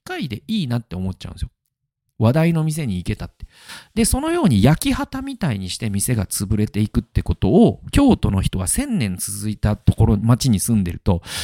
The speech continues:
そういうことってあるなっていうのを多分経験的に知ってる。で、その経験値が一見さんお断りになるんです。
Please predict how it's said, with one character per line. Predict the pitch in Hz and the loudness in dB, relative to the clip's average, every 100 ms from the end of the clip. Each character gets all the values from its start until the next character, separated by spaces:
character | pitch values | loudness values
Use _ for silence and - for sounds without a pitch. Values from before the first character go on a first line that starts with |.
| - | -6
そ | - | 0
う | |
い | 214 | 2
う | |
こ | 262 | 2
と | 254 | 2
っ | 185 | -2
て | - | -6
あ | - 202 | 0 2
る | 120 | 2
な | 113 | 0
っ | - | 0
て | |
い | 90 | -2
う | |
の | |
を | 87 | 0
多 | - | 0
分 | 87 | 0
経 | - 165 | 0 0
験 | 160 151 | 0 -2
的 | 143 | -4
に | 123 | -4
知 | 101 | -6
っ | - | -2
て | 120 | -2
る。 | - _ _ _ _ - | -4 _ _ _ _ -2
で、 | - | 0
そ | 302 | 0
の | 349 | -4
経 | 339 320 330 | -4 -4 -4
験 | 320 320 311 294 | -6 -10 -10 -10
値 | - 254 | -10 -4
が | 285 - _ _ - | -4 -4 _ _ -6
一 | 123 - | -4 -2
見 | 131 127 | 2 2
さ | 123 120 | 2 0
ん | 117 | 0
お | 113 | -2
断 | - 107 98 | 0 2 2
り | 92 | 2
に | |
な | 87 | -2
る | - | -6
ん | |
で | |
す。 | - | -12